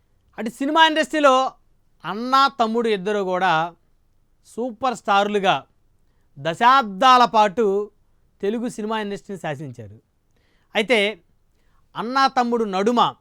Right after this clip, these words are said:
మెగా బ్రదర్గా వారిద్దరికీ కూడా చేయూతను అందిస్తూ, సహాయ సహకార్యాలను అందిస్తూ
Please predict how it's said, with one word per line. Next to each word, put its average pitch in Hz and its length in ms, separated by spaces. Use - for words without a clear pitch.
మెగా 185 380
బ్రదర్గా 175 640
వారిద్దరికీ 185 580
కూడా 226 480
చేయూతను 220 420
అందిస్తూ, 202 560
సహాయ 233 380
సహకార్యాలను 214 560
అందిస్తూ 190 540